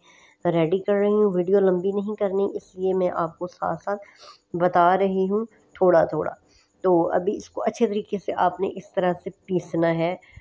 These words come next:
अ, इसके साथ ये जो चटुवटा होता है ना, इसके साथ अच्छे तरीके से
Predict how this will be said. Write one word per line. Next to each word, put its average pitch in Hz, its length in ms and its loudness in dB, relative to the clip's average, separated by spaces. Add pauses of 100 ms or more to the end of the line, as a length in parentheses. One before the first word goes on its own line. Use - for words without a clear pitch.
(200)
अ, 160 280 2
इसके - 260 -10
साथ 160 480 -2
ये 170 400 -2
जो 160 300 -4
चटुवटा 190 420 -4
होता 185 260 -2
है 196 60 -2
ना, 208 80 -2
इसके 208 380 -10
साथ - 180 -4 (120)
अच्छे 190 220 -10
तरीके 180 340 -10
से 180 260 -8